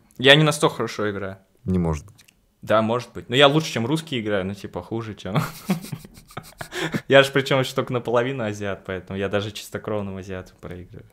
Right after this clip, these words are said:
Speaker 2: Это что значит наполовину азиат? Выглядишь как стопроцентный.
Speaker 1: Ну, это твои российские эти.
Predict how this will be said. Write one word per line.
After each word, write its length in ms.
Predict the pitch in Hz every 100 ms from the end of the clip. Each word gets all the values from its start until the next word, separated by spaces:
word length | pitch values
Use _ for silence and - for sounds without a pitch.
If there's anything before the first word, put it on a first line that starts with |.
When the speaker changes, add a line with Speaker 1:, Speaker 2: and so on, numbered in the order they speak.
| _ 92
Speaker 2:
Это 160 | 85
что 200 | - 90
значит 240 | 76 73 -
наполовину 340 | 62 76 69
азиат? 380 | 69 67 65 - _ _ _ _ _ _ _
Выглядишь 480 | 87 82 92 98 95
как 180 | - 107
стопроцентный. 640 | - 98 117 - 92 110
Speaker 1:
Ну, 160 | 104 110
это 220 | 113 -
твои 180 | 151 156
российские 560 | 143 139 139 - 127 113
эти. 300 | - 127